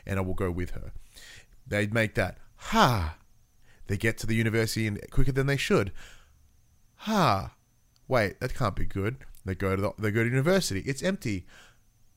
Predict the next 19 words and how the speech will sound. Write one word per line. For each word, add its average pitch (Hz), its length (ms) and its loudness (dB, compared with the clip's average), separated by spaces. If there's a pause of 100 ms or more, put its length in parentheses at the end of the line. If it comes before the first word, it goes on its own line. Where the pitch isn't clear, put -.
(240)
Oh 107 200 -4
no. 90 320 -4 (1160)
Extrapolate, 87 640 4
extrapolate. - 520 -8 (160)
Ends 90 300 -6
on 82 100 -6
a 82 80 -6
fucking - 540 -12 (200)
gut-wrenching, - 640 -6 (200)
pun 92 140 6
intended, 90 400 -6 (580)
cliffhanger. - 440 -10 (2250)
I, - 40 -12 (600)
the 127 200 0
more 180 320 6
I 190 80 6
watch 120 320 2
this 104 140 0
show, 80 440 -4